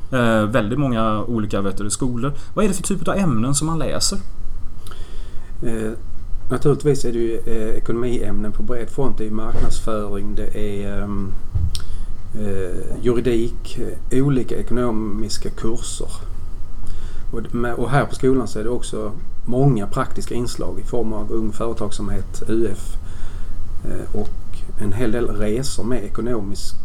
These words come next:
Speaker 2: anknytning.
Speaker 1: Mm. Sen är ju, du var ju lite inne på att det är stort pro-, stort, eh,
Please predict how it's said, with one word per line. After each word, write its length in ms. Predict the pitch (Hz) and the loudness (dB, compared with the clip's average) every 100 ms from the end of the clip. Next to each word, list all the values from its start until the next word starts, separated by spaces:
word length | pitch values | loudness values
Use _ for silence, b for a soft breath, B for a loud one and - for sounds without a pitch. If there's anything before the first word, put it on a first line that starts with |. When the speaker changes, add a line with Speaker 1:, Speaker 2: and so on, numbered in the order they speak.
| - 98 | -2 -4
Speaker 2:
anknytning. 760 | 104 110 127 123 - - 113 - - - | -4 -4 -4 -4 -2 -2 -2 -2 -4 -2
Speaker 1:
Mm. 220 | 92 - - - - - - B B B B | 0 0 0 -2 -2 -2 -2 B B B B
Sen 220 | 170 180 | 0 0
är 80 | 202 | 0
ju, 280 | 185 175 143 - - | 0 -2 -2 -4 -2
du 80 | 147 | 0
var 120 | 170 | 0
ju 120 | 170 | 0
lite 220 | 165 156 | -2 -2
inne 160 | 147 143 | 0 0
på 140 | - | 0
att 200 | 123 - | -2 -2
det 60 | 131 | -4
är 280 | 120 101 95 | -4 -4 -4
stort 400 | - 190 - - | 0 0 0 -4
pro-, 480 | 143 123 104 76 - | -2 0 0 -2 0
stort, 560 | - 170 - - - | 2 2 -2 -6 -2
eh, 180 | 151 | 0